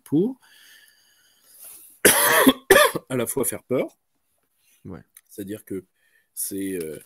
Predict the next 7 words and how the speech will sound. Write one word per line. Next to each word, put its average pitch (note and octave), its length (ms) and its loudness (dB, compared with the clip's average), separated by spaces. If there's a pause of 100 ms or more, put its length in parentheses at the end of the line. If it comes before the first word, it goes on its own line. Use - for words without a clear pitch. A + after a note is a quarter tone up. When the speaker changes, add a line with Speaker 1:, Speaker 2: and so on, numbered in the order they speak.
(360)
Speaker 1:
c'est - 180 -8
le F2+ 80 -8
fameux G#2 400 -2
halte A#2 280 0
à F#2+ 60 -4
la F#2 100 -4
croissance, C3+ 760 -6